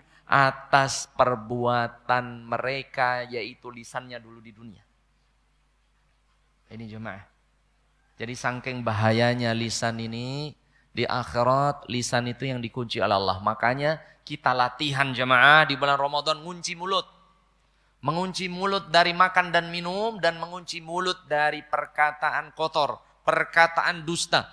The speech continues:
ghibah, namimah, dan dosa-dosa mulut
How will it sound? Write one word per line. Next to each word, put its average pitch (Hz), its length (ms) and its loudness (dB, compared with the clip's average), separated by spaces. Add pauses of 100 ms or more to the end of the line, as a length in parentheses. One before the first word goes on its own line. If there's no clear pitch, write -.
(200)
ghibah, 151 840 2
namimah, 170 600 6 (2500)
dan 127 320 0
dosa-dosa 123 560 0
mulut 117 320 -8